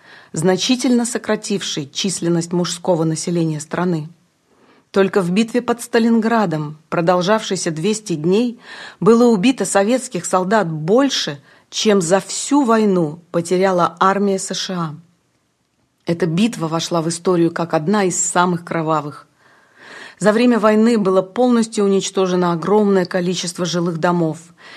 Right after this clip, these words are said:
и семьи были вынуждены ютиться по углам и в крохотных помещениях.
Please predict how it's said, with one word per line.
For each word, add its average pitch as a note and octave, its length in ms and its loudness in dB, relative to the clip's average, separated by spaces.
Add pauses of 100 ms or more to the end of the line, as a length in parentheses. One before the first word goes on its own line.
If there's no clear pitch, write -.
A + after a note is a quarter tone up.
(180)
и A3 80 0
семьи A3 500 2
были F3 240 0
вынуждены G#3 560 2
ютиться G3 640 -4
по A3 140 -8
углам F3 640 -2
и F3 80 -4
в - 120 -10
крохотных G3+ 600 -4
помещениях. F3 920 -4